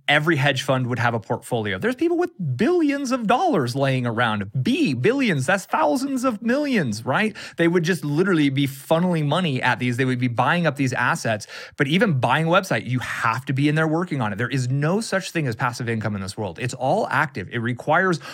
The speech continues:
ongoing work. Your theme's gonna go out of date. Your plugin's gonna stop working. This needs to get updated. You update that. It conflicts with this. Everything goes, like, it's just,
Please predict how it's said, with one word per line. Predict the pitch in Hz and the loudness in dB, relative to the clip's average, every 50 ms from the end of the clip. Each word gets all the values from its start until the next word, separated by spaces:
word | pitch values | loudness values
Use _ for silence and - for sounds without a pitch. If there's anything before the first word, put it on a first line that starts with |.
| - - _ _ - | -18 -20 _ _ 0
ongoing | 151 160 180 208 202 196 175 180 175 170 170 156 151 | 0 2 2 2 0 0 0 0 0 0 0 0 0
work. | 196 180 135 110 - | 0 0 0 0 -2
Your | 139 131 | -2 -4
theme's | 135 - - 143 151 175 185 170 165 | -2 -2 -2 0 0 2 0 0 0
gonna | 190 180 | -2 0
go | 175 185 185 185 | 0 2 2 4
out | 185 190 | 2 2
of | 190 170 | 2 0
date. | 190 196 214 160 - 139 | 0 0 0 0 -2 -4
Your | 131 | -4
plugin's | 120 - - - 147 151 165 175 185 190 185 185 | -4 -6 -4 0 0 2 2 2 2 0 0 0
gonna | 180 185 185 | 0 -2 -2
stop | 175 - 196 190 185 185 | -2 0 0 0 0 0
working. | 180 185 185 190 - 214 214 202 165 139 | 0 -2 -2 0 -2 -2 -2 0 0 0
This | 165 170 - | 0 -2 0
needs | 190 185 190 | -2 -2 0
to | 170 170 | 0 0
get | 180 185 | 2 2
updated. | 185 185 - 196 208 214 | 2 2 2 2 0 2
You | 131 139 143 | 2 0 0
update | 135 151 143 135 135 | 0 0 -2 0 2
that. | 147 165 185 - | 2 2 2 2
It | 120 120 - | -2 -6 -6
conflicts | - 151 143 131 165 151 135 - | -6 -6 -4 -2 -2 -2 -2 -4
with | 131 113 | -6 -2
this. | 139 151 185 196 - - | 0 0 0 0 0 0
Everything | 120 139 156 165 170 165 | 0 0 0 0 0 0
goes, | 175 175 170 - | 0 0 0 0
like, | 151 143 143 139 - 170 | 0 0 0 0 -2 -2
it's | 190 190 175 - | -2 -2 -2 -4
just, | - - 226 220 - | -2 -2 -2 -2 -2